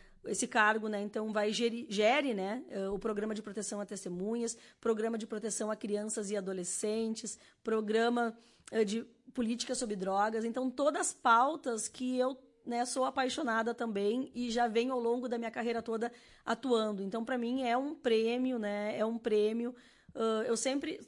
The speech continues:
tu sabe que eu dizia, "Nossa, se um dia eu fosse sair daqui", isso antes de receber o convite pra ir pra essa secretaria, pra ir pra esse cargo, ah, eu dizia que se um dia eu fosse sair daqui, eu gostaria de ir pra esse departamento. Era um sonho de consumo, que nem a gente diz.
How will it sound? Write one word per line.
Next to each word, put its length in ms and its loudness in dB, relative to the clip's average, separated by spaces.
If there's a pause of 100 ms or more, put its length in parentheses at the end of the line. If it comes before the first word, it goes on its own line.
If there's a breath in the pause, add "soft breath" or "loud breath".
(180)
tu 100 -8
sabe 340 2
que 100 -4
eu 160 2
dizia, 440 -2
"Nossa, 300 0
se 120 -6
um 80 -4
dia 260 -2
eu 140 -4
fosse 280 -6
sair 200 -2
daqui", 420 -4 (320 loud breath)
isso 280 2
antes 380 4
de 80 -4
receber 380 -2
o 60 -6
convite 400 -4
pra 180 -2
ir 160 0
pra 140 -4
essa 200 -6
secretaria, 580 -2
pra 140 -6
ir 100 -4
pra 100 -10
esse 160 -4
cargo, 340 0 (600 loud breath)
ah, 200 2
eu 140 6
dizia 420 0
que 120 -6
se 100 -2
um 120 0
dia 120 0
eu 60 0
fosse 180 -2
sair 160 0
daqui, 460 -2
eu 100 4
gostaria 400 -2
de 120 -4
ir 20 -10
pra 180 0
esse 240 2
departamento. 640 -4
Era 80 -2
um 60 -4
sonho 260 0
de 80 -6
consumo, 580 -2
que 80 -12
nem 120 -6
a 20 -4
gente 220 -8
diz. 320 -10